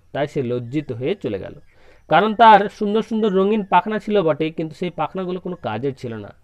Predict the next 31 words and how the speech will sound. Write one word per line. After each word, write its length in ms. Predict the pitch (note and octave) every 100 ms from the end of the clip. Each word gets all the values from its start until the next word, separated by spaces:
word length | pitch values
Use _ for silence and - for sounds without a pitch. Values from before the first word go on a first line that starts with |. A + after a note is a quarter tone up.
| _ _ _ _
কিন্তু 260 | - F3+ D3
সারসের 500 | - A#2 D#3 E3 C#3+
পাখনাটা 580 | A#2 A#2 A2+ A2+ G#2+ A3 - _ - -
কাজের 400 | A#2 C3 F3+ C#3
ছিল, 280 | - A2 G2+ - _
রঙিন 320 | C#3+ G3+ B3
ছিল 220 | G3+ E3+ C#3+
না। 260 | C3+ D3+ - _ _ _ - -
তাহলে 240 | F#3 G#3+
যে, 200 | D3+ F#3+
যে 340 | F#3+ D3 F3 G3
জিনিসটা 360 | A3+ A#3 B3 -
চকচক 420 | G3+ - - A3+
করে 160 | B3 A3+
বন্ধুরা, 400 | A3 G#3+ G3+ F#3
সেটাই 260 | G3 G3 G#3
সবসময় 400 | G3 F#3+ G#3 G3
সোনা 300 | E3 D3 B2
হয় 200 | G#2 G2+
না, 200 | F2 - - - - _ - _ _ - - _ - _ _ - - - - - -
চকচকে 480 | F3+ - A3 G#3+ F#3+
জিনিসই 380 | G3+ G#3+ B3
সবসময় 440 | G3+ F3 - G3+ A#3
সোনা 380 | - C3 F3+ - _ -
হয় 220 | C3 D#3+
না 120 | D#3+
বন্ধুরা। 460 | A2 G#2 G2 F#2+ C3 _ -
এটাই 220 | C#3+ G3+
হচ্ছে 240 | E3 - D#3
এই 60 |
গল্পের 420 | A2+ A2 A2+ G#3